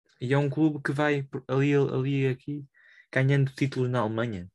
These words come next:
e vai cada vez acentuando a sua hegemonia. São dez títulos consecutivos. É algo inacreditável. O Thomas Müller tem, se não estou em erro, onze títulos da Bundesliga.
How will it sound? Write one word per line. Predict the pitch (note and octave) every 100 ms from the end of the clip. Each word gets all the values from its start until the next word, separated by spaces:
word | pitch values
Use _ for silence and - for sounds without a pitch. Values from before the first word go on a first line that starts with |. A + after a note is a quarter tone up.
| _ _ _ _ _ _ _
e | A2
vai | G#2+ A#2
cada | A#2 A#2
vez | A#2 A#2+
acentuando | A2+ A#2 - A#2 A2+
a |
sua | G#2 - A2
hegemonia. | G#2+ G#2 G2+ F#2+ F2+ F#2+ _ _
São | - G#2+ A2
dez | A2+ A2
títulos | - - A2+ -
consecutivos. | A2+ - - G#2 F#2+ - - _ _ _
É | G2+ G2
algo | F#2+ G2+ - -
inacreditável. | A2+ G#2+ G#2+ - G2+ G2+ - F#2+ F2+ F2+ - _ _ _ _ _ _ _
O | A2 G#2+
Thomas | A#2+ A#2 A2+
Müller | B2 B2+ A#2+
tem, | A#2+ A#2+
se | A#2
não | A2
estou | A#2
em | A2+ A#2+
erro, | A2+ -
onze | A#2 B2+ A#2
títulos | - A2+ A2+ G#2
da | -
Bundesliga. | F#2+ A2 A2 G#2 G2 F2+